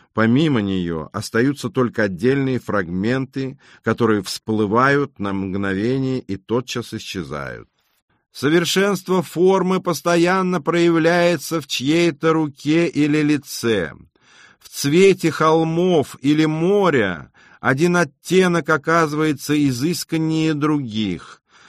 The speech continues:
Страсть, зрительное восприятие, интеллектуальное возбуждение кажутся нам удивительно реальными и притягательными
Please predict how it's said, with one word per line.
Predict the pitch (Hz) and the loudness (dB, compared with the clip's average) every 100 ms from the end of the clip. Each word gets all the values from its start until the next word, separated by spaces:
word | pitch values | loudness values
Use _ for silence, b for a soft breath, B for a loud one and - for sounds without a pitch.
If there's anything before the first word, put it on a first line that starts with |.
| b b | b b
Страсть, | - - 143 175 175 139 - - - - _ | -10 -2 2 4 4 0 -4 -14 -16 -18 _
зрительное | 104 123 180 - 160 160 160 | -6 0 2 2 2 2 0
восприятие, | 151 - 147 147 151 180 175 143 - 113 95 85 - b b | 0 -2 0 2 2 2 2 0 -4 -2 -2 -4 -10 b b
интеллектуальное | 131 139 151 151 - 156 175 165 160 156 | -2 0 0 0 0 2 2 2 0 0
возбуждение | 147 131 123 143 127 131 190 185 147 117 90 73 - b b b | 0 -2 -2 -2 -2 -2 0 0 0 -2 -4 -8 -16 b b b
кажутся | 156 160 143 - | 0 0 -2 0
нам | 165 165 - | 2 2 2
удивительно | 147 135 151 147 196 175 175 170 170 | 0 0 -2 -2 -2 0 0 2 2
реальными | 175 185 175 143 120 104 92 87 - | 4 4 4 2 0 -2 -2 -6 -6
и | 123 | -6
притягательными | 147 147 151 143 131 127 101 - 92 90 87 85 78 | -4 -4 -2 0 2 2 2 -2 -4 -4 -6 -8 -12